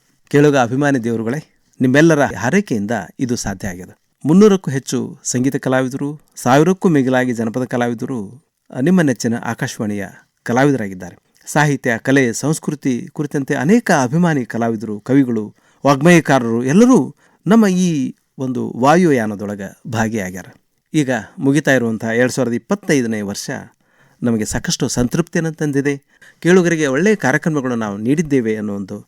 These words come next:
ಸಮಾಧಾನವನ್ನು ನಮಗೆ ತಂದಿದೆ. ಎರಡ್ ಸಾವಿರದ ಇಪ್ಪತ್ತಾರು ಕೂಡ ಹೊಸ ಆಶಯದೊಂದಿಗೆ, ಹೊಸ ಕನಸುಗಳೊಂದಿಗೆ ನಾವು ಎದುರುಗೊಳ್ಳೋಣಂತ. ಈ ಹೊಸ ವರ್ಷದೊಳಗೆ ಅಭಿಮಾನಿ ಕೇಳುಗರೆ, ನಿಮ್ಮ ವೈಯಕ್ತಿಕ ಒಂದು ಸಂಕಲ್ಪಗಳು ಗರಿಗೆದರ್ಲಿ, ಹೊಸ ಹೊಸ ಸಾಧನೆಗಳಿಗೆ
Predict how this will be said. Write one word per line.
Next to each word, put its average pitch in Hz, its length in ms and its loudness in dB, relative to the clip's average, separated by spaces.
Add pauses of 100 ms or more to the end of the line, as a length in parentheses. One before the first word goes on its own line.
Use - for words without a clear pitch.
ಸಮಾಧಾನವನ್ನು 151 720 4
ನಮಗೆ 98 220 -8
ತಂದಿದೆ. 95 440 -12 (200)
ಎರಡ್ 151 200 4
ಸಾವಿರದ 123 200 -4
ಇಪ್ಪತ್ತಾರು 120 600 -6
ಕೂಡ 104 200 -10 (340)
ಹೊಸ - 240 -2 (280)
ಆಶಯದೊಂದಿಗೆ, 110 880 -4
ಹೊಸ 131 180 -2
ಕನಸುಗಳೊಂದಿಗೆ 107 840 -2
ನಾವು 95 180 -8
ಎದುರುಗೊಳ್ಳೋಣಂತ. 107 760 -2 (340)
ಈ 139 80 2
ಹೊಸ 135 200 0
ವರ್ಷದೊಳಗೆ 139 680 -2 (340)
ಅಭಿಮಾನಿ 127 380 -2
ಕೇಳುಗರೆ, 131 360 -2 (280)
ನಿಮ್ಮ 160 120 4
ವೈಯಕ್ತಿಕ 160 520 2 (580)
ಒಂದು 117 180 -2
ಸಂಕಲ್ಪಗಳು 113 800 -4
ಗರಿಗೆದರ್ಲಿ, 127 640 0 (320)
ಹೊಸ 180 240 -2
ಹೊಸ 180 220 2
ಸಾಧನೆಗಳಿಗೆ 139 1080 2